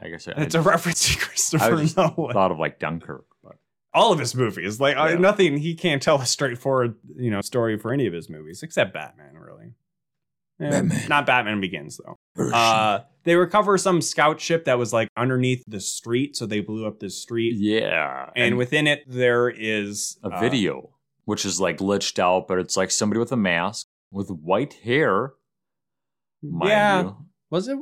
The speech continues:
Speaker 2: Yeah, it must have been white hair. I
Speaker 1: She
Speaker 2: guess I
Speaker 1: has
Speaker 2: didn't
Speaker 1: white
Speaker 2: really
Speaker 1: hair.
Speaker 2: think of the significance of that at the time.
Speaker 1: As soon as I saw it, I, I was, I was kinda thinking.
Speaker 2: Well, I kinda knew some stuff going into this movie
Speaker 1: So
Speaker 2: already.
Speaker 1: she had the white hair and the mask, and she kind of explains, "Oh, you gotta go,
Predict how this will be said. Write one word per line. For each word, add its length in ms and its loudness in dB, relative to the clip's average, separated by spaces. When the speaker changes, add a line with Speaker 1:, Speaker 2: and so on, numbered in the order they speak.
Speaker 2:
Yeah, 300 4
it 20 -2
must 220 -6
have 60 -18
been 120 -8
white 180 -8
hair. 160 -10
I 60 0
Speaker 1:
She 60 -2
Speaker 2:
guess 80 -4
I 80 0
Speaker 1:
has 60 0
Speaker 2:
didn't 100 0
Speaker 1:
white 80 2
Speaker 2:
really 240 0
Speaker 1:
hair. 180 -4
Speaker 2:
think 200 -2
of 100 -6
the 80 -4
significance 640 -8
of 100 -10
that 160 -4
at 140 -6
the 80 -10
time. 300 -10
Speaker 1:
As 120 -4
soon 140 -2
as 80 -4
I 80 0
saw 420 2
it, 300 -4
I, 160 -18
I 20 -16
was, 320 -14
I 60 -12
was 160 -12
kinda 260 -2
thinking. 500 -6
Speaker 2:
Well, 180 4
I 180 6
kinda 300 2
knew 160 2
some 240 -4
stuff 320 -2
going 260 -2
into 200 -12
this 180 -18
movie 240 -20
Speaker 1:
So 60 -20
Speaker 2:
already. 160 -8
Speaker 1:
she 140 0
had 100 4
the 80 2
white 180 4
hair 160 2
and 80 4
the 60 4
mask, 400 2
and 100 -4
she 220 -6
kind 200 0
of 80 0
explains, 520 0
"Oh, 100 4
you 160 0
gotta 220 0
go, 420 0